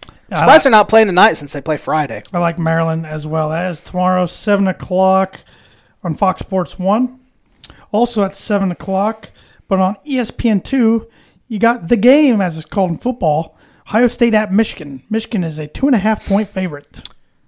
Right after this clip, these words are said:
Speaker 2: Both teams need it. Ohio State needs a road win in the worst way. Uh, Michigan just needs to keep winning. Had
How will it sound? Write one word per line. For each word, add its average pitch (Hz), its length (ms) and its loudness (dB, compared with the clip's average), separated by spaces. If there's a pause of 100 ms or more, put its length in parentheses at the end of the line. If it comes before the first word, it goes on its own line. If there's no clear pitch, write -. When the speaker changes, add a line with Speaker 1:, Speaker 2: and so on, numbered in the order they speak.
(500)
Speaker 2:
Both 165 240 2
teams 156 300 -4
need 147 180 -4
it. 135 240 -6
Ohio 175 240 6
State 165 240 2
needs 143 220 -8
a 131 60 -8
road 135 280 -4
win 123 180 -10
in 123 120 -12
the 117 60 -12
worst 123 340 -12
way. 123 480 -6
Uh, 113 180 -6
Michigan 160 460 -4
just 143 160 -8
needs 151 160 -6
to 139 60 -10
keep 160 260 -4
winning. 156 300 -4
Had 127 360 -2